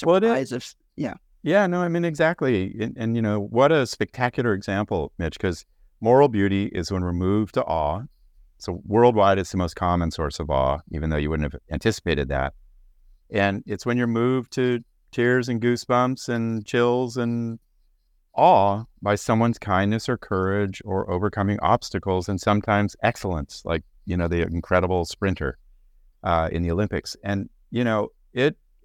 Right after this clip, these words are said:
Speaker 1: it's, it, your example is exactly the power of the story of moral beauty. It's like she sees something, she feels moved, she does it, and then in her,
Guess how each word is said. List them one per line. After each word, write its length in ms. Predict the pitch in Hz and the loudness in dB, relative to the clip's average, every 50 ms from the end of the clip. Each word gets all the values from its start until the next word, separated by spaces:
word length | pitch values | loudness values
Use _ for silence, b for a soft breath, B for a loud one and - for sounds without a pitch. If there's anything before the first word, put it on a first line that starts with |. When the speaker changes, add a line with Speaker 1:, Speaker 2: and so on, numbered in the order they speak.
| - - - | -10 -6 -2
Speaker 1:
it's, 500 | 185 175 151 139 170 151 - - - - _ _ _ _ _ _ _ _ _ _ _ _ - | 0 0 2 2 0 0 -2 -6 -16 -20 _ _ _ _ _ _ _ _ _ _ _ _ -2
it, 260 | 135 143 143 - - _ | -2 -2 -2 -4 -10 _
your 280 | - 117 131 147 156 170 | -4 0 4 4 6 4
example 540 | 160 135 120 135 139 143 160 156 139 113 110 | 4 2 0 0 0 2 0 0 -2 -4 -4
is 180 | 101 101 98 | -4 -4 -4
exactly 640 | 104 98 95 92 95 101 117 113 127 123 - 120 113 | -4 -4 -6 -4 -2 2 2 2 2 0 0 -2 -2
the 100 | 104 107 | -2 -2
power 640 | - - - - 117 120 127 131 123 120 107 98 98 | -4 -8 -8 -4 -2 0 2 2 2 2 2 0 -2
of 220 | - - 90 90 | -2 -6 -6 -6
the 80 | 90 92 | -6 -6
story 680 | - - - - 110 101 101 101 101 98 98 95 - - | -6 -6 -4 0 0 2 2 2 0 0 0 0 -2 -4
of 140 | - 85 | -6 -6
moral 280 | 95 90 92 95 90 90 | -4 -4 -4 -4 -4 -4
beauty. 360 | 85 113 123 143 151 123 87 | -2 0 0 2 2 2 0
It's 160 | 87 80 - | -2 -2 0
like 220 | 101 90 87 87 - _ _ _ _ _ _ _ _ _ _ _ - _ _ _ | 0 0 0 -2 -4 _ _ _ _ _ _ _ _ _ _ _ -20 _ _ _
she 240 | - - 131 127 123 | -8 -2 0 0 0
sees 400 | - - - 147 165 185 170 - | 0 0 2 4 4 4 2 0
something, 640 | - - 90 85 76 - 90 82 82 90 101 117 - - _ _ _ _ _ _ _ - | 0 0 0 0 0 -2 -2 -2 -2 -4 -6 -6 -10 -14 _ _ _ _ _ _ _ -20
she 180 | - - - 98 | -10 -6 -6 0
feels 300 | - 117 113 110 104 107 | 2 4 4 4 2 0
moved, 460 | 98 90 92 90 90 92 101 101 - | 0 0 2 2 2 0 0 -2 -4
she 100 | - 98 | -4 -6
does 320 | 80 76 98 117 143 120 | 0 2 4 4 4 2
it, 140 | 107 92 - - | 0 -2 -4 -4
and 140 | 95 95 | -4 -2
then 240 | 101 101 98 98 101 - | -2 -2 -2 -4 -4 -4
in 200 | 101 104 98 95 | -2 -2 0 0
her, 340 | 101 107 101 101 95 - | 0 0 0 0 0 -2